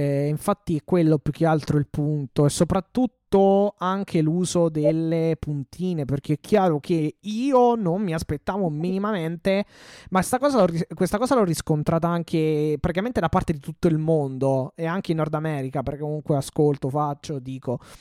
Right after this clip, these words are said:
e comunque molti sì, si aspettavano le sedie, i tavoli, magari le scale, le cose così, ma non chi-, chiaramente non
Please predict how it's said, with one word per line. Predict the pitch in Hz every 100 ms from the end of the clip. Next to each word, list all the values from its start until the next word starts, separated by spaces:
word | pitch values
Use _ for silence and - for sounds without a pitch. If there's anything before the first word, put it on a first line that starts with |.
| _ _
e | 175
comunque | - 208 226
molti | 175 185 196 226 -
sì, | - 208
si | 175
aspettavano | 143 160 - 143 147
le | 131
sedie, | 131 170 175 170 147
i |
tavoli, | 151 151 175 160 143
magari | 143 147 160 165
le | 135 135
scale, | - 170 156
le | 139
cose | 160 170
così, | 165 214 175
ma | 151
non | 160 185
chi-, | 185 - 180 165
chiaramente | - 175 185 202 202 156
non | 156 170 185 190 185 180